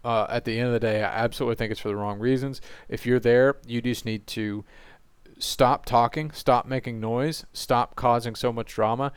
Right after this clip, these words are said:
pack your bags, pay the money, and then go somewhere else and try to win somewhere else. Because you're not, you're not making progress at Honda, and Honda has not shown you what they, that they have a commitment to making a better machine.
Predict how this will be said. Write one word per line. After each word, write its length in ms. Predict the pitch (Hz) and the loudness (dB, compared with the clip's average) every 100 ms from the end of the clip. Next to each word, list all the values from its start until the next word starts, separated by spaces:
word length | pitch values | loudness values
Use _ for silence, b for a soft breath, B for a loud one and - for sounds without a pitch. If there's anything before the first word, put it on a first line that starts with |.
| b b - | b b -2
pack 260 | - - | 0 2
your 100 | 185 | 0
bags, 480 | 156 117 113 113 - - | 2 2 2 0 -4 -2
pay 220 | 127 135 | 2 2
the 80 | 131 | 0
money, 360 | 113 117 113 | -2 -4 -4
and 140 | 113 110 | -6 -8
then 140 | 101 | -4
go 140 | 110 | -2
somewhere 340 | 107 110 107 104 | -2 -4 -2 -2
else 160 | 98 | -2
and 80 | 98 | -4
try 160 | - 104 | -2 -2
to 80 | 98 | -2
win 200 | 101 101 | -6 -8
somewhere 360 | 101 95 92 | -8 -6 -6
else. 300 | 95 - - _ b b - - - | -6 -8 -14 _ b b -20 -18 0
Because 300 | 135 135 113 | 4 6 4
you're 280 | 120 120 117 | 0 -2 -2
not, 300 | 110 117 - 101 | 0 0 0 -6
you're 800 | 82 85 127 - 151 143 139 127 | -12 -12 -10 -6 -4 0 2 2
not 280 | 120 131 107 | 2 0 0
making 260 | 117 110 | -6 -6
progress 520 | 98 117 110 101 101 - | -2 2 2 2 -4 -6
at 80 | |
Honda, 360 | 117 123 120 123 B B | -2 0 2 0 B B
and 140 | 110 95 | -6 -4
Honda 360 | 120 123 120 | -2 0 0
has 200 | 107 104 | -2 -2
not 280 | 107 117 113 | -2 -2 -2
shown 320 | - 131 113 | -2 -2 -2
you 160 | 107 104 | -4 -4
what 200 | 101 101 | -4 -2
they, 260 | 104 104 104 - - - | -2 -2 -4 -10 -20 -4
that 180 | 117 110 | -2 0
they 180 | 113 101 | 0 0
have 160 | 101 | 0
a 80 | 101 | -2
commitment 680 | - 101 107 113 107 104 - | -4 -4 -2 -4 -6 -10 -8
to 120 | - 98 | -8 -6
making 420 | 98 104 - 92 | -4 -6 -6 -8
a 60 | 87 | -4
better 260 | 98 92 | -4 -4
machine. 540 | 90 92 107 95 101 | -8 -8 -8 -8 -10